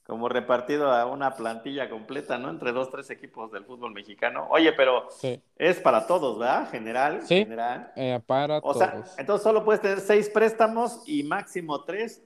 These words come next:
Speaker 1: a un mismo equipo.
Speaker 2: Así es.
Speaker 1: Charros, ¿y ahora cómo le va a hacer el América con el Santos?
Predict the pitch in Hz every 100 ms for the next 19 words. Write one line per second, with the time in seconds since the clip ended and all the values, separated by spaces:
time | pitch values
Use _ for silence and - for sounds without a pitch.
0 | - 120 143 147 139 123 110 107 - 87
1 | _ _ _ - 117 - 107 110 - _
2 | _ _ _ - 120 131 127 156 151 156
3 | 143 135 147 151 123 117 143 143 113 110
4 | 110 110 143 139 123 117